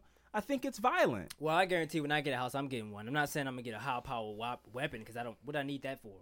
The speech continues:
Speaker 1: Yeah.
Speaker 2: Just something simple. I
Speaker 1: I'm
Speaker 2: can
Speaker 1: some, I, and that was,
Speaker 2: afford
Speaker 1: that's what makes me somewhere in the
Speaker 2: protect my
Speaker 1: middle.
Speaker 2: fa-, yeah,
Speaker 1: I, I
Speaker 2: protect
Speaker 1: would,
Speaker 2: my
Speaker 1: yeah.
Speaker 2: family. Yes, I agree. I totally agree with that. But
Speaker 1: Yeah.
Speaker 2: for people to go out to get an A K forty-seven and then, like, uh, I
Speaker 1: Yeah, a gun that
Speaker 2: lost
Speaker 1: shoots
Speaker 2: for
Speaker 1: a hundred
Speaker 2: words.
Speaker 1: bullets in a minute.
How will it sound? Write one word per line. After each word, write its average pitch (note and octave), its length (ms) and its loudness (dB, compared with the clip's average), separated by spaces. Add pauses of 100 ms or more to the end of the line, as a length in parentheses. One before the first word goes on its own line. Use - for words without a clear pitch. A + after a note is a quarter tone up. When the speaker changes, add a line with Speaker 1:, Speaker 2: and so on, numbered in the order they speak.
Speaker 1:
Yeah. E4+ 160 -2 (540)
Speaker 2:
Just G#3 160 -8
something A#3 180 2
simple. G#3 340 6
I G3 80 10
Speaker 1:
I'm A3+ 80 10
Speaker 2:
can B3+ 100 4
Speaker 1:
some, A3+ 280 4
I, F3+ 180 2
and G#3 160 0
that A3+ 120 8
was, G#3+ 120 6
Speaker 2:
afford G3+ 100 4
Speaker 1:
that's G#3 140 6
what G3+ 80 4
makes F#3+ 120 2
me F#3 80 0
somewhere D#3+ 220 2
in C#3+ 60 2
the - 80 4
Speaker 2:
protect - 40 2
my F3 100 4
Speaker 1:
middle. F3 120 0
Speaker 2:
fa-, - 60 -8 (100)
yeah, E3+ 120 0
Speaker 1:
I, F#3 120 0
I D3+ 140 2
Speaker 2:
protect G3+ 100 8
Speaker 1:
would, F#3+ 100 2
Speaker 2:
my F#3 120 4
Speaker 1:
yeah. B2+ 80 0
Speaker 2:
family. F#3+ 340 4
Yes, A3+ 320 4
I C4+ 140 6
agree. F3 220 0
I B3 180 8
totally B3+ 280 2
agree D3 200 0
with C3 160 -6
that. A#2 220 -4
But C3+ 120 4
Speaker 1:
Yeah. - 80 2 (340)
Speaker 2:
for F#3 140 -4
people C#4 160 2
to G#3 100 -2
go G#3 60 6
out F#3+ 140 4
to F3+ 40 -8
get F3+ 140 0
an F3 80 2
A E3 60 2
K E3+ 120 -2
forty-seven D3+ 600 0
and B2 160 -6
then, B2 160 -6
like, G#2+ 300 -10 (840)
uh, - 40 -8
I C#3+ 160 -2 (460)
Speaker 1:
Yeah, A2+ 160 -4 (240)
a A#2+ 60 -4
gun B2+ 280 2
that B2 80 0
Speaker 2:
lost B2+ 100 0
Speaker 1:
shoots C3+ 120 -2
Speaker 2:
for B2 60 0
Speaker 1:
a - 40 -2
hundred B2 220 -2
Speaker 2:
words. G#2+ 40 -6
Speaker 1:
bullets A#2 300 -2
in A2 100 -4
a G#2+ 60 -2
minute. G#2+ 300 -4